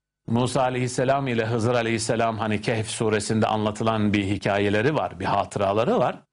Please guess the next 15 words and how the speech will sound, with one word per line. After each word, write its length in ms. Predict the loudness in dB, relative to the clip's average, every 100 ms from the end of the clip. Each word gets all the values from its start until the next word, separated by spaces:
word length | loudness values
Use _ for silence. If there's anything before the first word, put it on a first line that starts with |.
| _ _ _
Onu 180 | -2 0
inşallah 560 | 2 0 2 0 0 0
bir 100 | -2
gün 200 | 0 0
genişçe 400 | 0 0 -2 -2
siz 240 | -2 0
değerli 280 | 2 0 0
kardeşlerime 760 | 0 0 0 -2 0 0 -2 -8 _ -6
arz 220 | -2 0
etmek 280 | -2 -2 -2
istiyorum. 420 | -2 -2 -2 -2 -6 _ _ _ _ -20 -4
Ayrılacakları 760 | -2 0 2 2 0 0 0 0
zaman 400 | 0 0 0 -6 -18 _ -2
Musa 380 | 0 2 2 0
aleyhisselam 1040 | 2 0 0 -2 0 2 2 0 -2 -8